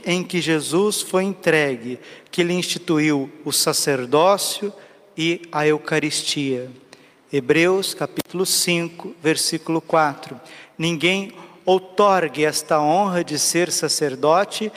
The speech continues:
senão aquele que é chamado por Deus como Arão." Salmo cento e nove, versículo quatro.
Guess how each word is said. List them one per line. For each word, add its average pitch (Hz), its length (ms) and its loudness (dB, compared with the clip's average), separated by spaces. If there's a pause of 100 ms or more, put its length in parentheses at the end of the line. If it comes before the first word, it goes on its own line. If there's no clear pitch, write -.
(220)
senão 170 420 0
aquele 202 500 0
que - 200 -6
é 180 100 2
chamado 180 880 0
por 175 320 -2
Deus 185 680 0 (360)
como 185 540 0
Arão." 147 800 0 (420)
Salmo 185 600 0
cento 190 460 -4
e 214 40 -4
nove, 147 600 -2 (360)
versículo 156 600 -2
quatro. 139 640 -6